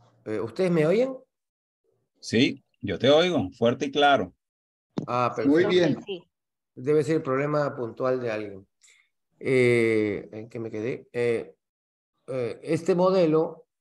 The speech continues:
Speaker 1: es, eh, diferente al que José hizo. El otro era más instantáneo, tenían cinco minutos para responder la evaluación y los que querían podían, eh, eh, eh, eh, tomar el certificado.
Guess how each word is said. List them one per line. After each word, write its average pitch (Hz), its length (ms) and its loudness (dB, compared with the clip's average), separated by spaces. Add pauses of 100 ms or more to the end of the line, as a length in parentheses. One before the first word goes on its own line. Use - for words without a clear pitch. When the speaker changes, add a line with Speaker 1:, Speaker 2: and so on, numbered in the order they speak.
(1200)
Speaker 1:
es, 135 580 -10
eh, 113 220 -12
diferente 143 800 0
al 113 160 -10
que 113 120 -12
José - 360 -6
hizo. 147 640 -2
El 123 140 -8
otro 127 200 -4
era 127 120 2
más 123 240 -4
instantáneo, 139 580 -4
tenían 127 280 -4
cinco 131 340 -6
minutos 139 420 -4
para 123 180 -2
responder 110 440 -6
la 123 80 -2
evaluación 127 680 0 (1300)
y 180 300 2
los 151 160 4
que 127 120 -6
querían 175 600 4
podían, 131 640 -2
eh, 110 340 -8
eh, 117 100 -8
eh, 101 400 -10
eh, 101 360 -8 (240)
tomar 120 300 0
el 123 100 0
certificado. - 680 -10